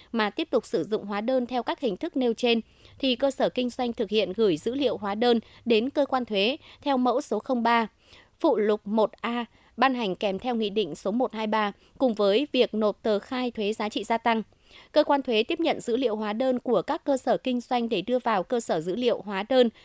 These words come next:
và đăng tải trên cổng thông tin điện tử của Tổng cục Thuế, phục vụ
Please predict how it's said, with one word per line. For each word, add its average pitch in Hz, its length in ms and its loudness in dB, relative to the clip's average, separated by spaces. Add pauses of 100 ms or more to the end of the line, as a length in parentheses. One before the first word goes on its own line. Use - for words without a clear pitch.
(100)
và 226 140 2
đăng 262 200 -2
tải 196 240 -2
trên 262 260 -2
cổng 190 240 0
thông 262 200 -4
tin 254 200 -4
điện 208 180 0
tử 214 220 4
của 190 220 2
Tổng 185 220 -2
cục 190 220 -6
Thuế, 208 280 2 (300)
phục 254 180 4
vụ 185 240 6